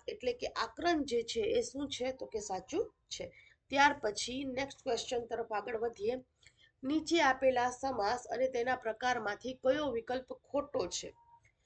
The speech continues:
જો અલગ અલગ આપ્યા છે, અંજળ પાડી, આગગાડી, સ્થિતિ પ્રજ્ઞ અને પ્રીતમ સાગર.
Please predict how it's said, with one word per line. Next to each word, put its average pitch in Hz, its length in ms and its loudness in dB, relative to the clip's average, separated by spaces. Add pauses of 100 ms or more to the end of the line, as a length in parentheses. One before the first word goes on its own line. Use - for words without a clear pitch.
(260)
જો 226 180 4
અલગ 262 460 2
અલગ 262 260 4
આપ્યા 240 320 2
છે, 262 160 -2
અંજળ 240 460 4
પાડી, 262 360 2
આગગાડી, 247 680 0
સ્થિતિ 262 420 -8
પ્રજ્ઞ 226 400 -2
અને 214 220 2
પ્રીતમ 220 400 -4
સાગર. 170 380 -4